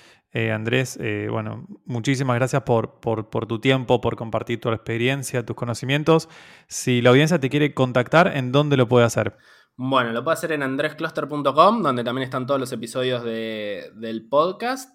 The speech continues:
Speaker 2: y lo pueden hacer en Twitter, soy arroba Andrés Cluster, y en Instagram soy arroba Andrés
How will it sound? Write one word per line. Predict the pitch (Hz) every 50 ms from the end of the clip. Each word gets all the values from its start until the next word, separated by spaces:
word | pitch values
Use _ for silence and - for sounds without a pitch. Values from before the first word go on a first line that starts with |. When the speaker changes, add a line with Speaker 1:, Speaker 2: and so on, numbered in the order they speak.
| _ -
Speaker 2:
y | 123 127 127
lo | 127 123 123
pueden | 139 143 139
hacer | 139 131 127 135 143 139 147 147 151 - -
en | - 127 127 123 123 123 120
Twitter, | - 160 165 160 - 165 156 143
soy | - - 139 135 139 135 -
arroba | 127 120 120 131 135 135 135
Andrés | 131 131 135 139 135 -
Cluster, | - - 170 190 190 - - 202 196 196 -
y | - 127
en | 127 123
Instagram | 131 139 139 139 - - 147 139 131 127 120 117
soy | 113 - 127 123 123 120 123
arroba | 120 117 120 120 123
Andrés | 120 120 117 123 117 - -